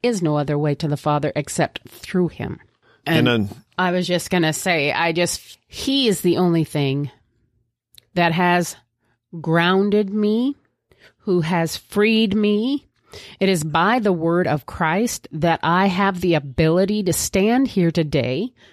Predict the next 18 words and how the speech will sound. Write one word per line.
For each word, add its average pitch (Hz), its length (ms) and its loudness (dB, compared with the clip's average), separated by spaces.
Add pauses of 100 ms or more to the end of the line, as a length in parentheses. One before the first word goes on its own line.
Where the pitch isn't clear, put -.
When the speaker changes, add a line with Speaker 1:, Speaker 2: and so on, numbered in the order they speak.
(260)
Speaker 1:
to 208 120 0
walk 185 560 0 (300)
out 175 480 0 (400)
as 190 200 0
he 226 180 0
has 190 240 0
declared, 147 640 -4 (340)
and 196 180 2
that 208 300 2
is 196 260 2
free 214 500 -2
from 180 400 -2
the 170 200 2
yesterdays, 170 1080 -2 (260)
free 226 380 0
from 190 380 0
the 170 140 2
labels 185 720 2